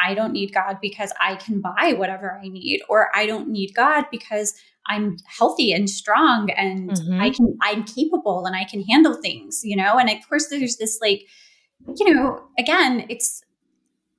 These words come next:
Speaker 1: it's like blindness on our part because we're deluding ourselves. We're like, "Oh, I can do this. I can rely on myself. I can
Speaker 2: Yes.
Speaker 1: rely on my money. I can rely on my own strength." And it's like, um,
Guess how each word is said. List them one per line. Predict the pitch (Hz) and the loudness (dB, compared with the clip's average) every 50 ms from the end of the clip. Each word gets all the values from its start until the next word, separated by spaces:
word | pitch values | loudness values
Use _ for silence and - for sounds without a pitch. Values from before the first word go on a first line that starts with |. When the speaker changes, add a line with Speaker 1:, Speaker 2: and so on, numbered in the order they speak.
| _ _ _ - | _ _ _ 0
Speaker 1:
it's | 247 240 - - - | 0 2 2 2 2
like | 311 339 320 - - - - | 2 2 2 0 -6 -12 -12
blindness | 196 208 214 196 185 214 311 403 - - - - - - | -8 -4 -2 0 2 4 4 4 4 2 0 -2 -2 -2
on | 208 196 190 | -2 0 2
our | 202 240 302 302 - | 4 2 2 2 0
part | - - - - | -4 -4 -4 -6
because | 202 196 - 226 208 202 196 190 196 - - | -12 -8 -4 -2 0 0 0 -2 -4 -2 0
we're | 226 233 233 | 2 2 2
deluding | - 233 214 196 214 254 277 277 269 240 | 2 -2 -2 -2 0 0 2 2 2 2
ourselves. | 185 240 208 - - - 220 214 180 - - - - - - - | 0 -2 -2 -2 0 2 2 2 2 0 -2 -6 -6 -6 -4 -2
We're | 208 196 190 | -2 -2 -2
like, | 196 196 196 196 - - - | -2 -4 -8 -10 -4 0 4
"Oh, | 262 285 247 214 196 - - - - | 4 6 6 6 4 2 0 -2 0
I | 220 233 247 277 | 2 2 2 0
can | 302 - - 262 247 226 | 0 0 2 4 4 4
do | 202 220 226 240 | 2 0 -4 -4
this. | 220 220 180 - - - - - - - - | 0 0 0 0 0 -2 -4 -6 -4 -2 0
I | 202 214 220 226 | 0 0 0 -2
can | 220 220 233 233 226 | -2 -2 -2 -2 -2
rely | 208 214 208 208 190 190 196 190 | -2 -4 -4 -4 -2 -2 -2 -2
on | 185 185 180 | -2 -2 -4
myself. | 175 170 170 175 - - - - 208 226 220 - - - - - - | -4 -6 -6 -6 -4 -4 0 2 2 2 2 2 0 -4 -8 -6 -4
I | - 190 185 | -4 -2 -2
can | 175 226 208 | -2 -2 -2
Speaker 2:
Yes. | 196 202 | -2 -2
Speaker 1:
rely | 185 185 185 185 185 | -2 0 0 0 0
on | 185 185 190 | -2 -4 -4
my | 190 190 185 | -4 -4 -4
money. | 180 185 190 208 220 226 220 190 180 - | -4 -2 0 0 2 2 2 2 0 0
I | - | -2
can | - - - 196 175 | -4 -6 -12 -12 -12
rely | 190 180 180 180 175 175 | -12 -10 -8 -6 -4 -4
on | 170 175 180 175 | -4 -4 -6 -4
my | 175 175 175 - | -4 -4 -4 0
own | - 202 220 233 254 254 | 0 4 6 8 8 8
strength." | 247 - - - 202 - - - - - _ _ _ _ _ _ _ _ _ - | 6 4 0 -2 -2 0 -2 -2 -4 -10 _ _ _ _ _ _ _ _ _ -4
And | 214 208 208 | -4 -4 -2
it's | 202 202 - - | -2 -2 -2 0
like, | 185 190 180 175 170 - - - _ _ _ _ - | 0 0 0 -2 -4 -6 -12 -16 _ _ _ _ -4
um, | 214 233 277 311 320 311 302 302 294 | -2 2 6 8 8 8 8 6 6